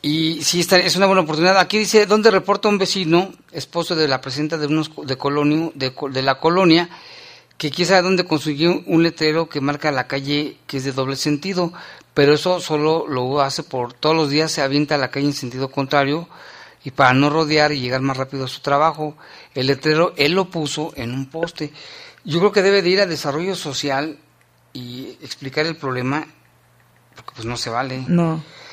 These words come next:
Speaker 1: Aquí dice, este mensaje es para el iguano, hay una señora que tiene como cinco perros, todos son chihuahueños, los tiene encerrados. Dile al iguano que me mande su número de teléfono para explicarle. Ay, perdón, me dio hipo.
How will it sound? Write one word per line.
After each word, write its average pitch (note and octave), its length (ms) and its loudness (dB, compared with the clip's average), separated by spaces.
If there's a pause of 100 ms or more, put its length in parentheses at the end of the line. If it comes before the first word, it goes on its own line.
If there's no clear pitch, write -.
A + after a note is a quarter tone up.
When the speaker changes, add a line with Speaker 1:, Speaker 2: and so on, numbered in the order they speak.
(360)
Speaker 1:
Aquí D#3+ 220 -6
dice, D#3 220 -6
este E3+ 320 0
mensaje C#3+ 320 0
es E3 80 -8
para C#3+ 220 0
el C3+ 100 -4
iguano, D#3+ 400 0
hay E3 120 -2
una D#3+ 120 -2
señora D3 340 -4
que C#3+ 80 -18
tiene D3 160 -6
como B2+ 180 -8
cinco C#3+ 300 -6
perros, D#3+ 320 -4
todos D3 240 -8
son D3 200 -4
chihuahueños, D3+ 840 -2 (440)
los B2+ 160 -4
tiene E3+ 180 -2
encerrados. C#3 760 -4 (360)
Dile C#3+ 160 2
al D#3 80 2
iguano D3 300 0
que D3 100 -6
me B2+ 80 -4
mande C#3+ 360 -2
su C#3 120 -10
número C#3 240 -2
de C3 80 -4
teléfono C3 540 -6
para A#2 140 -6
explicarle. A#2 540 -10 (840)
Ay, D3+ 100 -2
perdón, C#3+ 320 -2
me C#3 80 4
dio C#3 140 6
hipo. C3+ 340 0